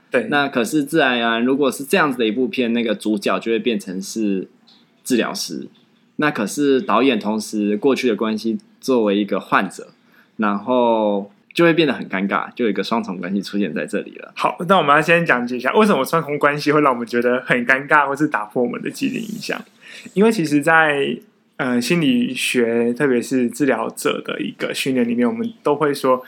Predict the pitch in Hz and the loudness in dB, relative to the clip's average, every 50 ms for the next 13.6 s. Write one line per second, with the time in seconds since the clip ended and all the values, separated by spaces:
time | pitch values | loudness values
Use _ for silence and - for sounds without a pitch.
0 | - - - - - - - - _ _ - 170 160 147 135 127 120 117 113 110 | -18 -20 -20 -20 -20 -20 -20 -20 _ _ 2 4 4 4 4 4 2 2 2 0
1 | - 135 139 123 120 - - - 139 135 120 113 110 110 113 127 127 127 123 123 | 0 0 0 0 0 -2 -4 -2 -2 -2 -2 -2 -4 -2 0 2 2 2 2 2
2 | 123 123 127 - _ _ _ - _ - 131 117 113 113 110 110 107 104 - - | 0 -2 -4 -8 _ _ _ -16 _ -6 -6 -4 -4 -4 -4 -4 -4 -6 -8 -6
3 | 120 117 120 123 123 123 131 120 117 131 120 113 110 110 - - - - 123 117 | -2 0 0 0 2 2 0 0 0 0 -2 -2 -4 -6 -8 -8 -6 -4 -4 -4
4 | 113 - - - - - - - - - - - - - - - - 151 147 139 | -4 -6 -8 -10 -8 -6 -6 -6 -8 -8 -12 -10 -8 -8 -8 -6 -2 0 0 0
5 | 123 120 110 110 131 156 185 180 - - 123 135 131 127 147 143 127 - 135 131 | 0 -2 -4 -2 0 0 0 0 -2 -4 -2 -2 0 2 2 2 0 0 -4 -4
6 | 131 123 120 120 117 117 110 - - 120 117 127 123 123 131 127 - - 123 123 | -2 -2 -2 0 -2 -4 -4 -4 -4 -4 -2 -2 -4 -4 -4 -6 -6 -6 -6 -6
7 | 123 - 131 120 - - - - - 123 - 131 120 117 113 120 127 127 135 - | -4 -4 -6 -6 -6 -8 -8 -10 -8 -4 -2 -2 -2 0 -2 -4 -4 -6 -8 -10
8 | - - - - - - - - - 160 143 131 117 107 110 113 110 - - 131 | -18 -20 -20 -20 -20 -20 -10 -4 0 2 2 2 2 0 -4 -8 -8 -6 -6 -6
9 | 107 - - - - 50 - - - _ _ _ _ _ - 123 113 127 120 - | -6 -6 -6 -6 -6 -6 -6 -10 -14 _ _ _ _ _ -10 -8 -4 -4 -4 -2
10 | 117 117 131 139 135 135 - 143 139 139 139 135 127 123 120 - - - - 120 | 0 0 0 0 -2 -4 -4 -4 0 2 4 4 4 2 0 -4 -6 -8 -6 -4
11 | 123 123 123 123 120 151 160 180 208 202 156 135 123 120 147 143 143 135 135 - | -2 -2 -2 -2 0 0 0 2 2 2 0 0 -2 0 0 0 0 -2 -4 -4
12 | 139 123 120 120 - - 120 117 - 127 117 - 127 117 113 110 110 113 123 120 | -2 -2 -2 -2 -4 -6 -8 -6 -6 -8 -6 -4 -4 -4 -4 -4 -2 0 0 0
13 | 117 113 110 - - 127 120 120 120 120 117 | 0 -2 -4 -4 -2 0 2 2 2 0 -2